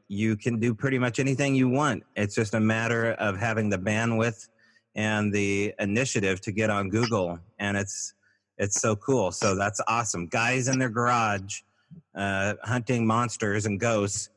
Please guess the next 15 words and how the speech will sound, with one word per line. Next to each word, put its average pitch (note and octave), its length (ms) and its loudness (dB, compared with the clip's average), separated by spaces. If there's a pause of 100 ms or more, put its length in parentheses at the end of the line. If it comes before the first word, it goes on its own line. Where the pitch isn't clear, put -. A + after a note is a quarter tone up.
(260)
and, G2+ 460 -2
uh, F#2+ 140 2
having A2 360 0
fun A2 340 0
doing G#2+ 260 2
it, G#2 160 -4
posting G#2+ 460 0
it G2+ 220 -4
for G2 220 -4 (220)
guys G2+ 320 0
in F#2 100 -6
Kaz-, G#2 380 -2
and G#2+ 180 -2
for A2 180 -2
Borat. G2+ 540 2